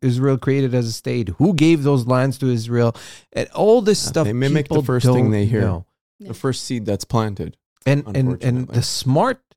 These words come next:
Speaker 1: states,
Speaker 3: Mm-hmm.
Speaker 1: like Azerbaijan, have
Speaker 3: Mm-hmm.
Speaker 1: taken advantage of this and they use it towards us.
Speaker 3: They have learned from our mistakes, and that's the <laughs> tragic
Speaker 1: Yeah.
Speaker 3: part. When you're winning, you don't stop a war. That's
Speaker 2: No.
Speaker 3: what they're doing.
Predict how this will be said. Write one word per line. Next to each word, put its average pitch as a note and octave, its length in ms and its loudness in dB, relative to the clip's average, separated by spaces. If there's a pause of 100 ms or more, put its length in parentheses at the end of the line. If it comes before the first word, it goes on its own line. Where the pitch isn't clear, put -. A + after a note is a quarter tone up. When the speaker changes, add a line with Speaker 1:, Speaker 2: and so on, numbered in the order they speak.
(240)
Speaker 1:
states, - 580 -4 (160)
Speaker 3:
Mm-hmm. - 400 -20
Speaker 1:
like G2+ 180 -2
Azerbaijan, G#2+ 720 0
have A2+ 180 0
Speaker 3:
Mm-hmm. - 80 -20 (140)
Speaker 1:
taken A2 260 -2
advantage G#2 580 -2
of E2+ 120 -8
this F#2+ 220 -6
and G2+ 100 -4
they G2+ 60 0
use G2 360 -2
it G2 140 -8
towards C3 400 -4
us. - 340 -18 (800)
Speaker 3:
They G#3+ 440 0
have G3+ 240 0
learned G3 300 -2
from F#3 160 -4
our F3 100 -4
mistakes, D#3+ 560 -8
and E3+ 160 -6
that's F3 220 -6
the G3+ 100 0
<laughs> - 240 -4
tragic F#3+ 320 -2
Speaker 1:
Yeah. E4 260 0
Speaker 3:
part. F3+ 220 -8 (440)
When G3+ 220 2
you're G3 160 6
winning, G#3 380 4
you F3+ 80 2
don't F#3 180 0
stop G3 360 -2
a F#3+ 80 2
war. F3+ 300 -2
That's G3 220 2
Speaker 2:
No. F#3+ 60 0
Speaker 3:
what E3+ 80 0
they're E3+ 140 2 (180)
doing. B2+ 220 -6